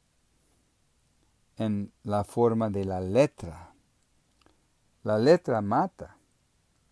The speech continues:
El conocimiento envanece.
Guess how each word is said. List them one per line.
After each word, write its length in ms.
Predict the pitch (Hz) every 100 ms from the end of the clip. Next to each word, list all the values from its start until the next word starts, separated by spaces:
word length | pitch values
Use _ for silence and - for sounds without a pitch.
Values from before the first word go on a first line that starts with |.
| _ _ _ _
El 120 | 120 104
conocimiento 1080 | 151 160 143 131 120 127 175 - 156 147 - _ _ _ _ -
envanece. 880 | 131 120 117 131 185 - - -